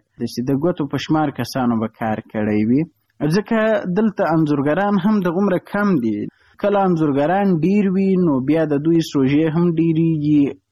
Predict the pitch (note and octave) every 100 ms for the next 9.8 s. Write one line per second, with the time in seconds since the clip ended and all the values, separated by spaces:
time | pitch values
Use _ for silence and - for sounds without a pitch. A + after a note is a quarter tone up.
0 | - B2+ B2 A#2 A#2+ C3+ C3 B2+ D3 D#3
1 | D3 C#3 C#3 C3+ B2+ B2+ B2 A2+ A2 A2+
2 | A2+ G#2+ A#2+ C#3+ C3+ C#3 A2+ G#2+ A2+ G#2+
3 | A#2 C#3 - G#3+ A3+ G#3 E3 F3 F#3 G#3+
4 | - _ _ - D3 D3 E3+ E3+ E3+ D#3
5 | D3+ E3+ E3+ E3+ D#3+ - C#3+ C#3 C3+ C#3
6 | D#3 D#3 C#3+ C#3+ - D#3+ D#3 C#3+ C3 C3
7 | B2+ C#3+ C#3+ C3+ C3+ C3+ C3 C3+ C3 A#2
8 | - - - A2+ A#2 C#3+ C#3+ - D3 C#3+
9 | - D#3 D3 - D#3 D#3 D3+ D#3